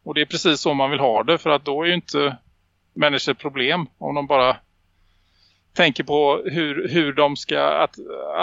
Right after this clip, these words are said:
när man är sjuk, va? Eller när, när ens, ens, eh, nära och kära är sjuka, va? Då är man helt fokuserad på det, och då tänker man liksom inte på hur övriga saker och ting funkar i världen, va? Och det är, det är så man vill ha det.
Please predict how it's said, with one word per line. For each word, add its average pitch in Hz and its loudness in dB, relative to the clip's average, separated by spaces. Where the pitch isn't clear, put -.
när 170 2
man 165 4
är 180 2
sjuk, 190 0
va? 123 -2
Eller 143 -6
när, 147 -6
när 147 -4
ens, 147 -2
ens, 143 -4
eh, 143 2
nära 147 6
och 131 2
kära 135 0
är 135 -4
sjuka, 135 -4
va? 127 -4
Då 139 -8
är 139 -6
man 139 -2
helt 143 -2
fokuserad 131 0
på 147 2
det, 180 6
och 147 2
då 143 -12
tänker 156 -2
man 143 0
liksom 147 -4
inte 139 -10
på 135 4
hur 139 6
övriga 135 4
saker - -2
och 143 -8
ting 139 -2
funkar 139 -2
i 120 2
världen, 127 -2
va? - -14
Och 156 -12
det 147 0
är, 175 -2
det 160 4
är 170 4
så 160 0
man 127 2
vill 127 0
ha 107 2
det. 147 0